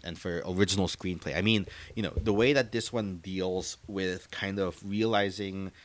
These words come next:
you know, this, this, this, this, uh, the, you know, Frankie Corio's character once he, once he grows up, kind of looking back at,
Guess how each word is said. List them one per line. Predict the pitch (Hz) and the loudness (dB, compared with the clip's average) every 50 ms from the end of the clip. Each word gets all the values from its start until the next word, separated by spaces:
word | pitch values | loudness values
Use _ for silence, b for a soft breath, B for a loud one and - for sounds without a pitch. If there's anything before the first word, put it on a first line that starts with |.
| b b b - | b b b -12
you | 107 90 | -10 -10
know, | 64 78 | -8 -6
this, | 90 90 - - | -6 -6 -6 -4
this, | - 110 104 - - - | -2 -2 -2 -2 -4 -6
this, | - 104 90 - - - - - _ - | -8 -8 -8 -8 -8 -12 -16 -16 _ -8
this, | 95 - - - - | -8 -6 -6 -8 -6
uh, | 90 87 85 78 - - - | -6 -6 -4 -6 -6 -8 -10
the, | 95 92 92 87 80 57 - 95 90 - | -8 -4 -4 -4 -4 -6 -10 -14 -16 -12
you | - 95 | -10 -10
know, | 78 - | -8 -4
Frankie | - 120 120 110 113 | -2 -2 -2 -2 -4
Corio's | - - - 113 113 107 104 - - | -4 -2 2 4 6 6 4 4 0
character | - - 104 101 101 - - 104 101 95 | 0 0 2 2 2 0 -2 -4 -4 -4
once | 92 87 - - | -4 -4 -6 -6
he, | 92 90 85 - | -6 -6 -6 -6
once | 92 87 - | -8 -8 -8
he | 95 90 | -8 -6
grows | 85 92 87 87 - - | -4 -2 -2 0 2 2
up, | 110 98 B B B B B - | 2 2 B B B B B 0
kind | - 127 123 | 2 4 4
of | 120 110 | 4 4
looking | 110 110 110 117 110 101 | 2 2 2 2 2 4
back | 98 104 104 - - | 4 2 2 2 0
at, | 95 92 - | 0 0 0